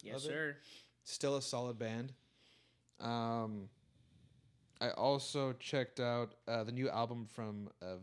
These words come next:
Speaker 2: Venom Prison, Primeval. It's
Speaker 1: What are your
Speaker 2: pretty
Speaker 1: thoughts?
Speaker 2: good. It's, it, it's, it's pretty good. Um, I, uh,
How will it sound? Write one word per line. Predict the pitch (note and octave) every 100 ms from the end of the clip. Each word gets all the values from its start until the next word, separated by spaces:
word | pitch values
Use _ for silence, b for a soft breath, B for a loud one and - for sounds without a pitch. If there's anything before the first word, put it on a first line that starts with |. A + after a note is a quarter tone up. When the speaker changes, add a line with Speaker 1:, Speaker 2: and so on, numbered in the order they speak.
| G2+
Speaker 2:
Venom | A#2+ C#3 C#3+ C3+
Prison, | - C3 C#3 F3 F#3+ - _ _ _ _ -
Primeval. | C3 C3 C#3+ D#3+ E3+ - b b b b b _ _ _ -
It's | C#3+
Speaker 1:
What | D3
are |
your | D3
Speaker 2:
pretty | C#3
Speaker 1:
thoughts? | A2 - _ - _ -
Speaker 2:
good. | F3+
It's, | E3+
it, | E3
it's, | F3+ - -
it's | E3
pretty | - G#3+
good. | G3+ D#3+ G#2 -
Um, | C3 C3 B2+ B2 A#2+ A2+ - _ - _ _ _ - _ - - - - -
I, | C3 C#3+ C#3+
uh, | C#3+ C#3 C3+